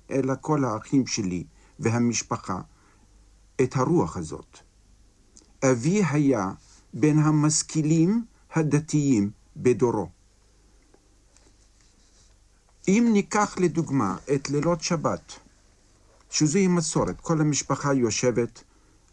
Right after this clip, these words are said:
אוכלים יחד, מקדשים, ואז מתחילים הפזמונים, פזמוני שבת. לאבי היה פזמון קבוע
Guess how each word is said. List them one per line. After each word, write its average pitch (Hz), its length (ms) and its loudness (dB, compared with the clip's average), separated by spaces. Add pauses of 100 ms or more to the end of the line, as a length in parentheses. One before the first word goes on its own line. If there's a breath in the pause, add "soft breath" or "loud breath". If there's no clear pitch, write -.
(140)
אוכלים 110 400 0
יחד, 123 320 0 (220)
מקדשים, - 500 -4 (1200)
ואז 117 380 0
מתחילים 117 520 -2
הפזמונים, 104 680 0
פזמוני 104 440 -2
שבת. 110 560 -6 (840 soft breath)
לאבי 160 580 2 (320)
היה 139 320 0
פזמון 117 680 0 (340)
קבוע 123 540 0